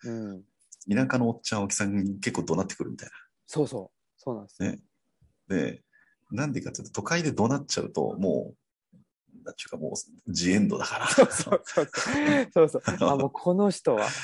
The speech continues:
Speaker 1: ね、
Speaker 2: うん、
Speaker 1: あの、
Speaker 2: うん。
Speaker 1: まあ、社会生活が、
Speaker 2: うん、うん、うん。
Speaker 1: ね、あの、送れない人だっていう、まあ、基本的にはそういう、なんだろうと、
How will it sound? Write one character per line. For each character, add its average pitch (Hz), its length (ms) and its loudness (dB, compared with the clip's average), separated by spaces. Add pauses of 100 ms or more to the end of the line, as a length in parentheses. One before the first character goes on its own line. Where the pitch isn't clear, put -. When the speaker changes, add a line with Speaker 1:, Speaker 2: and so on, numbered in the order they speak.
Speaker 1:
ね、 185 280 0
Speaker 2:
う - 80 -4
ん、 - 180 -4
Speaker 1:
あ 117 140 0
の、 - 120 0
Speaker 2:
う - 20 0
ん。 143 40 0
Speaker 1:
ま 143 80 2
あ、 - 100 -4 (360)
社 - 560 -16
会 147 200 2
生 147 200 4
活 110 280 -6
が、 151 260 -6 (460)
Speaker 2:
う 95 40 0
ん、 - 20 2
う 85 40 0
ん、 - 20 -2 (420)
う 127 40 -4
ん。 123 40 -2
Speaker 1:
ね、 104 180 -6
あ 113 80 -6
の、 113 120 -6
送 123 160 -4
れ 135 80 4
な 127 120 2
い - 20 -2
人 143 140 -2
だ 127 100 2
っ - 160 -8
て 196 80 -2
い 220 60 0
う、 208 100 -2
ま 180 100 2
あ、 - 80 0 (420)
基 - 120 -8
本 175 100 0
的 170 120 -2
に 180 100 2
は 131 80 0
そ 123 180 -4
う 113 60 -2
い 110 120 -2
う、 101 260 -4 (960)
な 110 100 -8
ん 95 40 -10
だ 90 80 -10
ろ 87 40 -12
う 98 40 -18
と、 - 180 -8